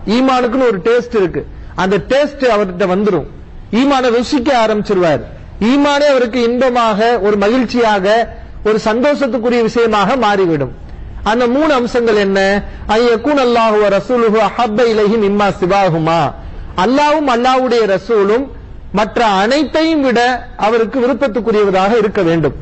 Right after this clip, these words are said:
மாற வேண்டும். அல்லாஹ்வே அல்லாஹ்வுடைய ரசூலை அவர் நேசிக்கணும். எப்படி நேசிக்கணும்? மற்ற எல்லாரையும் விட. நீங்க நிறைய பேர் நேசிப்பாங்க, அல்லாஹ் ரசூலை நேசிப்பாங்க. எப்படி நேசிப்பாங்க? அல்லாஹ் ரசூலை நேசிப்பாங்க, தாய் தந்தையர் என்ன சொல்றாங்களோ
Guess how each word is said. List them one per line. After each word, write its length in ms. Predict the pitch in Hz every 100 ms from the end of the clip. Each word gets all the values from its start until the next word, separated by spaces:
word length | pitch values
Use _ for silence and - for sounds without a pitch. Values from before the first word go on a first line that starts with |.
| -
மாற 280 | 190 226 208
வேண்டும். 360 | 202 208 160 - - - - - -
அல்லாஹ்வே 420 | 180 247 277 294 269
அல்லாஹ்வுடைய 440 | 247 262 262 247 240
ரசூலை 300 | 220 240 269
அவர் 180 | 247
நேசிக்கணும். 560 | 202 220 220 180 170 127
எப்படி 260 | 196 214 269
நேசிக்கணும்? 640 | 247 240 220 233 233 240 233 - -
மற்ற 260 | 202 202 233
எல்லாரையும் 720 | 214 254 285 294 311 302 294
விட. 120 | 226 - - - - - - - -
நீங்க 200 | 196 233
நிறைய 280 | 233 233 254
பேர் 180 | 254 233
நேசிப்பாங்க, 460 | 240 247 202 214 196
அல்லாஹ் 200 | 202 240
ரசூலை 260 | 220 214 226
நேசிப்பாங்க. 580 | 208 202 202 180 156 143 - - - - -
எப்படி 260 | 220 269
நேசிப்பாங்க? 500 | 247 226 233 233 226 220
அல்லாஹ் 200 | 226 226
ரசூலை 240 | 220 226 220
நேசிப்பாங்க, 800 | 220 220 190 208 208 214 214 214 - - - -
தாய் 280 | 196 208 233
தந்தையர் 420 | 233 226 220 220
என்ன 180 | 208 220
சொல்றாங்களோ 640 | 220 220 226 220 220 233